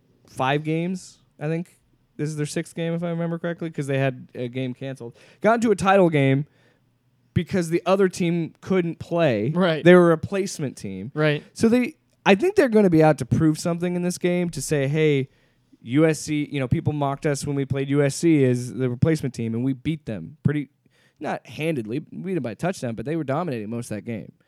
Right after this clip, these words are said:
Speaker 1: And I see a very similar approach with Iowa State, you know, being in that Big Ten ch-,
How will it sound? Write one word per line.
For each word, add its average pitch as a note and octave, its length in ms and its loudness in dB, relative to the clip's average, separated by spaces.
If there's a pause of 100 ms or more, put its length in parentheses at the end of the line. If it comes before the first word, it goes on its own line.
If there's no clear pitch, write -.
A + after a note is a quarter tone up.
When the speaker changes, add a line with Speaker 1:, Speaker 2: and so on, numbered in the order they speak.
(680)
Speaker 1:
And C#3 180 0
I C#3 80 0
see D#3+ 220 -2
a D3+ 40 0
very D#3+ 460 2 (140)
similar F3 580 0
approach C#3+ 460 -4
with C3 100 -2
Iowa B2+ 260 2
State, D#3 440 0
you C3 80 -2
know, A#2+ 160 -2
being F3 340 4
in D#3 120 0
that C3+ 200 0 (480)
Big C#3+ 200 0
Ten C#3 220 -4
ch-, - 140 -14